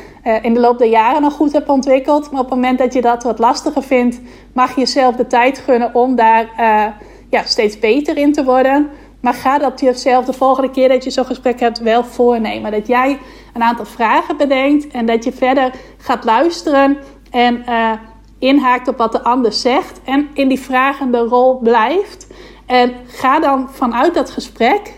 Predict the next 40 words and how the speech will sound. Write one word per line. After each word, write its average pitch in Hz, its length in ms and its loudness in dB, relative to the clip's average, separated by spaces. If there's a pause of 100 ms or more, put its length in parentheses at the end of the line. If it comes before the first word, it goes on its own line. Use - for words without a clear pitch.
(140)
waarin 240 240 0
de 233 60 2
ander 269 220 2
dus 240 180 2
zoveel 247 300 -2
mogelijk 240 300 -2
aan 220 80 -2
het 220 120 -6
woord 240 340 2
is, 349 340 -4 (360)
aanvoelen 302 800 0
of 302 180 0
het - 120 -6
gepast 285 480 -2
is 262 320 -2
om 269 260 0
je 240 280 0 (140)
aanbod 247 640 0
te 220 120 2
doen. 220 340 2 (460)
Eh, 220 220 4
dat 269 160 0
is 311 160 -2
ook 320 160 0
iets 294 160 -2
wat 262 200 -4
voor - 180 -6
mij 240 180 2
heel 320 140 2
goed 294 240 -6
werkte: 311 440 0
dat 269 140 -2
ik 240 100 -4
de 233 80 0
druk 240 300 2
eraf 294 340 -2
haalde 269 280 0
van, 262 160 -4
"Ik 226 120 -4
moet 320 340 0